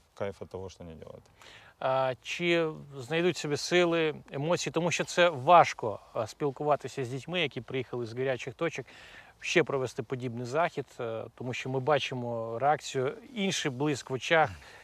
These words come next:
Speaker 2: інша така, ну, радість, не інша, а просто радість, що тут, в Одесі, е, база Чорноморця. Е, проведемо? Проведемо ще такий захід, Олексій?
Speaker 1: Я думаю, что только с удовольствием, э, и не только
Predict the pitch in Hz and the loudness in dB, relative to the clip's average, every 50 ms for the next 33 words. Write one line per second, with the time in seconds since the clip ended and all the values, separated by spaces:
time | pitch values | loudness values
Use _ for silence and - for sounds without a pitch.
0 | _ - 180 165 165 - - 131 135 - - 127 123 123 120 131 175 175 151 123 | _ -10 -6 -6 -4 -4 -2 -2 -2 0 2 2 2 2 0 -2 -4 -4 -4 -4
1 | - _ - 139 151 165 165 160 143 139 - - - 143 170 170 - - 123 - | -6 _ 0 6 8 8 8 8 6 2 -6 -6 -4 -4 -4 -2 -2 -4 -2 0
2 | - 160 151 - - 123 131 147 151 147 131 120 - - - - - - - - | 2 0 0 0 -4 -2 2 4 4 2 2 -2 -8 -10 -20 -20 -20 -14 -12 -8
3 | - 117 - - - 156 143 - - 113 110 101 107 113 143 147 135 - - - | -8 -8 -6 -4 -4 -4 -4 -4 -8 -12 -12 -10 -4 -2 0 0 0 -2 -4 -10
4 | 110 - - - - - - - _ - - 107 107 107 104 101 104 95 95 92 | -10 -10 -12 -20 -20 -20 -20 -20 _ -14 -10 -6 -6 -4 -4 -6 -6 -8 -8 -12
5 | 95 - - 175 - 104 101 131 127 110 113 - - 107 110 113 113 120 135 131 | -14 -16 -18 -14 -10 -2 0 0 0 0 -2 -10 -10 -10 -10 -8 -8 -6 -6 -8
6 | - - - 107 - - - - - _ _ - - - 107 107 107 104 104 104 | -8 -10 -12 -12 -14 -14 -20 -20 -20 _ _ -18 -12 -10 -8 -6 -6 -6 -8 -8
7 | 101 104 107 113 - - _ _ _ _ _ _ _ - - 131 131 139 151 175 | -8 -10 -12 -14 -16 -20 _ _ _ _ _ _ _ -8 -4 0 2 2 2 2
8 | 208 202 180 _ - - - 143 143 151 180 190 208 165 - - - 123 - 113 | 2 0 -2 _ -16 -8 -4 -2 0 2 2 2 2 0 -2 -4 -4 -4 -4 -6
9 | - - 104 98 92 92 98 - - - - 101 - 135 120 127 147 135 139 139 | -10 -10 -12 -10 -10 -10 -10 -12 -12 -14 -16 -14 -10 -8 -2 -2 0 0 0 -2
10 | 135 131 123 - - - - 117 110 110 107 107 107 104 107 104 104 98 - - | -2 -2 -4 -4 -6 -6 -4 -2 0 0 0 0 0 0 0 -2 -2 -6 -10 -20
11 | _ _ - - 151 147 127 - 135 - - 135 123 139 131 127 139 127 - - | _ _ -6 0 0 0 2 2 -2 -2 -2 -2 0 0 2 2 0 0 -2 -4
12 | - 110 104 98 101 101 98 98 98 98 98 98 101 101 95 95 98 104 107 101 | -8 -8 -8 -8 -8 -10 -10 -10 -10 -8 -8 -10 -10 -10 -12 -10 -10 -10 -10 -4
13 | - 120 120 110 - 107 101 87 | -4 -6 -6 -4 -6 -6 -6 -6